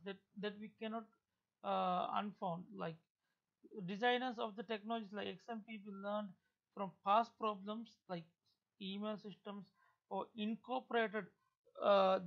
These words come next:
these lessons to prevent like or stop from attacks like spoofing or unlimited binary attachment,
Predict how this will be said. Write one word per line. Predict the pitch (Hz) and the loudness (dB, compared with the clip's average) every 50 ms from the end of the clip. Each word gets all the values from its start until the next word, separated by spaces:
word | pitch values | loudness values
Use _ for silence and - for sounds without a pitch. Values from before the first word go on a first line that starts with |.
| 165 | -2
these | 170 220 254 262 - | -2 0 0 0 0
lessons | 254 214 208 185 - 233 226 - - | 0 0 0 2 0 -2 -2 -4 -6
to | - 208 - _ | -8 -8 -8 _
prevent | - 254 254 254 277 277 277 269 247 - _ _ _ _ | -6 -4 -2 0 0 0 0 -4 -8 -14 _ _ _ _
like | 214 196 196 190 - - | -4 -4 -4 -4 -6 -8
or | - - - - - - _ _ _ _ _ _ - _ | -6 -4 -4 -4 -6 -10 _ _ _ _ _ _ -10 _
stop | - 247 262 - | 0 0 0 0
from | - 262 262 233 | -4 -4 -2 -2
attacks | 214 208 185 233 233 233 233 - | -2 -2 -2 -4 -4 -6 -6 -8
like | 214 196 175 - | -8 -8 -8 -10
spoofing | - _ - 220 214 226 180 202 214 208 - 226 - _ _ _ _ _ _ _ _ _ _ | -16 _ -6 -4 -4 -4 -4 -6 -6 -6 -8 -8 -14 _ _ _ _ _ _ _ _ _ _
or | 196 196 - - - | -6 -6 -6 0 2
unlimited | 190 202 220 233 233 240 226 226 240 226 202 190 | 2 2 2 0 -4 -4 -4 -4 -4 -6 -4 -4
binary | 196 202 202 208 214 214 208 208 202 | -4 -4 -4 -4 -4 -4 -4 -6 -6
attachment, | 185 - 196 196 185 190 196 196 | -6 -8 -10 -10 -10 -10 -10 -10